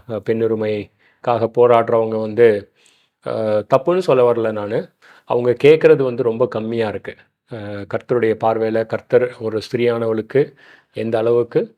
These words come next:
அஹ், செய்திருக்கிறாரு அப்படின்னு பார்க்கும் பொழுது, அவங்க சரியா கேட்கலன்னு தான் சொல்ல முடியும். அதற்கு மேலாக, அஹ், கர்த்தர், அஹ், கொடுத்திருக்கிறார். So,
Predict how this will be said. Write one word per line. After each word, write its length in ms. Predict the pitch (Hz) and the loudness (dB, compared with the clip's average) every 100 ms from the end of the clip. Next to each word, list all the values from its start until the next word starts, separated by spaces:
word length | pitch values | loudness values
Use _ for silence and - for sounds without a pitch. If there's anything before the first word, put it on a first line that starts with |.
| _ _ _ - | _ _ _ -14
அஹ், 400 | - 110 104 104 101 | -12 -8 -6 -6 -4
செய்திருக்கிறாரு 640 | 127 123 117 107 107 107 104 | 0 2 2 -2 -2 0 -2
அப்படின்னு 240 | 101 107 | -4 -6
பார்க்கும் 300 | 104 101 104 | -6 -6 -6
பொழுது, 240 | 107 104 101 | -6 -4 -4
அவங்க 240 | 120 117 | -2 -2
சரியா 360 | - 117 131 131 | -2 0 2 2
கேட்கலன்னு 500 | - 120 120 117 113 | 2 0 2 -2 -2
தான் 120 | 113 | -8
சொல்ல 220 | - 104 | -8 -10
முடியும். 240 | 98 95 - _ | -12 -16 -18 _
அதற்கு 380 | 110 117 117 120 | -4 -2 -2 -6
மேலாக, 760 | 107 117 147 147 147 127 247 - _ _ _ _ - | -4 0 2 2 2 0 -4 -8 _ _ _ _ -10
அஹ், 360 | 120 110 107 107 | -6 -6 -6 -2
கர்த்தர், 540 | 120 - 120 110 - _ _ _ _ | -2 0 2 0 -2 _ _ _ _
அஹ், 100 | 110 | -6
கொடுத்திருக்கிறார். 680 | 120 113 113 107 104 101 101 92 107 | -4 -4 -4 -8 -6 -8 -10 -14 -6
So, 120 | 107 | -2